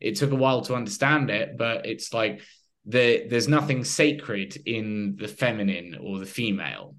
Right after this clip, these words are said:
There's nothing that's truly, like, of value, uh,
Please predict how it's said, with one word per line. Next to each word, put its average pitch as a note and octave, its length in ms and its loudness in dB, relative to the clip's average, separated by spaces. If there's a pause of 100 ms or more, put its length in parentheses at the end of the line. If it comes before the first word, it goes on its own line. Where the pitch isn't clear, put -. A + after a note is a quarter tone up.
(140)
There's F#2+ 140 -10
nothing C3 540 0 (260)
that's A#2 360 0 (720)
truly, C3+ 720 6
like, A2 340 -2
of A2+ 300 4
value, G2+ 1000 0 (220)
uh, G2 60 -8